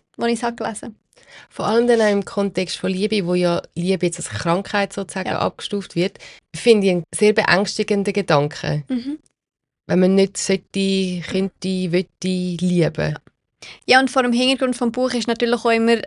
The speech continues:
Speaker 1: äh, das Narrativ rundum, ja, wenn man sich verliebt und, oder wenn man Liebe spürt und das nachher nicht gut rauskommt, auch so romantische Liebe, der Herzschmerz, den du damit nachher daraus rausziehst, ist ja wirklich etwas Physisches teilweise auch.
Speaker 2: Mhm.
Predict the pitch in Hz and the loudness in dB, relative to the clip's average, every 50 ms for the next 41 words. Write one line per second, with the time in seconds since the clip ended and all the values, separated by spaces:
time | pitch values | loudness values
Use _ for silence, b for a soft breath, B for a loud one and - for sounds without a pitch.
0 | - _ - 214 208 208 202 202 208 - - - 214 214 226 220 - 233 233 226 | -4 _ 0 0 2 2 2 0 -2 -4 -6 -2 0 2 2 2 2 0 -2 0
1 | 226 220 220 214 214 208 214 214 214 220 220 B B B B B - 220 214 214 | 0 0 0 0 2 2 2 4 2 2 0 B B B B B 4 6 6 6
2 | 226 226 233 247 240 - 240 - - - 233 220 214 214 214 214 - - - - | 6 6 4 4 2 0 -2 -2 -2 -2 0 2 2 2 2 2 0 -4 -4 -2
3 | 220 214 208 208 - - 208 208 202 208 214 214 214 220 220 220 226 226 226 233 | -2 -2 -4 -4 -2 -4 -2 -2 0 2 2 4 2 2 2 2 0 0 0 -2
4 | 226 - - 214 208 208 208 - - 233 226 220 214 202 - 208 208 - 220 214 | -4 -2 0 2 2 2 2 0 -2 -4 -2 -2 -4 -4 -2 -2 -2 0 0 0
5 | 208 208 208 - - - _ _ _ - - 208 202 - 262 269 262 269 262 254 | 0 0 -2 -6 -12 -14 _ _ _ -2 0 0 0 0 -2 -2 -2 0 2 2
6 | 233 220 220 214 240 233 - 233 220 214 208 202 196 202 226 - 233 226 - 233 | 2 2 2 0 -2 -2 -2 0 0 0 0 0 0 -2 -2 -2 -4 -2 -2 -2
7 | 208 214 208 208 208 - 233 233 226 226 B B B B B B _ - - 190 | 0 0 2 2 2 2 0 -2 -2 -4 B B B B B B _ -4 -2 -2
8 | - - 226 214 214 226 220 - - - 226 214 208 202 202 214 - - 220 214 | 0 0 2 4 4 4 4 2 -2 0 0 0 0 0 0 -2 -4 -4 -4 -4
9 | 214 220 208 - 202 214 208 208 208 - - - - - _ _ - 226 220 - | -4 -4 -4 -2 -2 0 0 -2 -2 -6 -12 -16 -16 -16 _ _ 0 0 0 2
10 | 233 220 208 208 220 214 - - 233 - 254 240 - - - 220 220 233 233 247 | 2 2 2 2 -2 -4 -2 -2 -2 0 0 0 0 -2 0 2 2 2 2 2
11 | 220 - 220 214 196 208 214 - 226 - - - 196 - 214 196 - - - - | 2 4 4 2 2 0 -4 -4 -6 -4 -4 -4 -4 -2 -2 -4 -4 -6 -4 0
12 | - 233 233 240 240 226 202 - - - - 180 190 185 190 185 180 196 - - | 2 4 4 2 2 -2 -4 -4 -4 -4 -2 -2 -2 -2 -2 -2 -4 -6 -6 -4
13 | - 170 - 180 196 202 | -4 -2 -2 -2 -4 -4